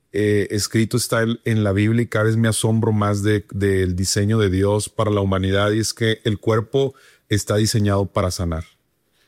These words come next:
El cuerpo está diseñado para sanar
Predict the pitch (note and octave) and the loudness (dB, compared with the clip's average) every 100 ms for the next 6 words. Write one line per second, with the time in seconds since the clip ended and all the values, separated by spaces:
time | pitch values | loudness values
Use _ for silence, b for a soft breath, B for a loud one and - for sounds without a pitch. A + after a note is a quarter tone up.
0 | _ - G2 E2+ G#2 F2+ A2 - G#2+ G#2+ | _ -8 -6 -2 -2 -2 -4 0 0 0
1 | G2+ F#2+ G2 F#2+ G2 F#2 - F2 G2 A2+ | 0 0 0 -2 -2 -2 -2 -2 0 -2
2 | B2 | -4